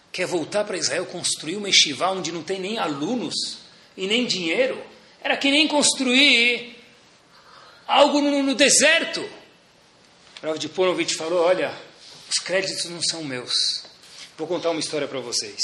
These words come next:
e com ela nós terminamos hoje, Bezat Hashem. Nós morávamos na Europa, antes da Segunda Guerra. Nós tínhamos uma família muito simples, disse Rav Diponovich. E a gente tinha um terreno e uma vaca.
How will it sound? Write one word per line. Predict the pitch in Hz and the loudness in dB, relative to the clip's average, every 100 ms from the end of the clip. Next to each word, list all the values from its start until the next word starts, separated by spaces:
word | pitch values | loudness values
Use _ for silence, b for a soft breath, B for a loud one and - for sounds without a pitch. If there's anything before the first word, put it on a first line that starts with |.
| - - | -4 -4
e | |
com | - 143 | -10 -6
ela | 143 | -6
nós | 131 127 | -6 -6
terminamos | - 123 113 110 107 | -8 -10 -10 -12 -14
hoje, | 101 104 | -16 -16
Bezat | 104 101 98 | -16 -16 -10
Hashem. | - - - - - B B B B B B B - - _ | -8 -8 -10 -20 -20 B B B B B B B -20 -20 _
Nós | 151 196 190 | -4 -2 0
morávamos | 170 180 175 165 135 | 2 2 2 -4 -6
na | 160 | -2
Europa, | 151 139 127 120 - - - - _ _ _ _ _ _ _ _ | -2 -2 -4 -6 -14 -20 -20 -20 _ _ _ _ _ _ _ _
antes | 240 254 185 - | 4 4 2 0
da | 151 | 2
Segunda | 151 147 139 | 0 -2 -4
Guerra. | 117 120 107 110 - - B B B B _ | -4 -6 -8 -16 -20 -20 B B B B _
Nós | - 185 | -10 -6
tínhamos | 233 190 | -4 -2
uma | 202 | -2
família | - 202 214 | -2 -2 -2
muito | 208 214 | -2 0
simples, | - 202 220 165 | 0 0 0 -4
disse | 131 127 | -6 -4
Rav | 143 127 | -4 -6
Diponovich. | 127 143 120 107 104 - - - B B B B B - | -8 -8 -8 -10 -10 -8 -8 -10 B B B B B -10
E | 180 | -4
a | |
gente | 160 214 214 - | -2 0 -2 2
tinha | - 202 151 156 147 - - - - _ _ _ - B B B - | 0 0 -4 -6 -10 -16 -18 -20 -20 _ _ _ -20 B B B -12
um | 190 | -8
terreno | 185 190 160 214 262 285 262 | 0 2 4 4 4 2 -6
e | 226 | -4
uma | 254 | -2
vaca. | 180 165 - - | 2 2 0 -4